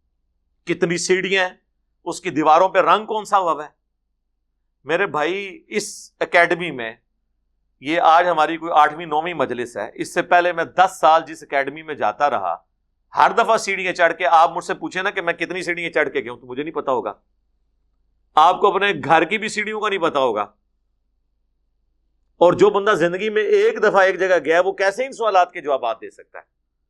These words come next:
تو بخاری مسلم کے الفاظ ہیں، میں اتنا پریشان ہوا کہ اعلان نبوت کے بعد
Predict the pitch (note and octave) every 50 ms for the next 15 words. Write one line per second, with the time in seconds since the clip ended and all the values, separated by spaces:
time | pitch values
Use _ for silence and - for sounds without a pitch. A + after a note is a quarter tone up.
0 | _ _ _ _ _ _ _ _ _ _ - C3 C3 C3 - D#3 E3 F#3 G3+ F3+
1 | F3+ E3+ F3+ F#3+ F#3 F3 F#3 D#3+ - D3 D3 D#3+ F3 F#3 F3 F#3+ F#3+ F3 E3+ E3
2 | D#3 D#3+ D#3 - G3 G#3 G#3+ - F3 D#3 D#3 D3+ - D3+ C#3+ D#3+ E3+ D3+ C3+ D3
3 | D#3+ E3 E3+ E3 E3+ D3+ - C#3+ B2+ C3+ C#3+ E3+ F3+ G3 F#3+ E3 D3 C3 C3+ D3
4 | D#3+ D#3+ - - C#3+ C3 C3+ C#3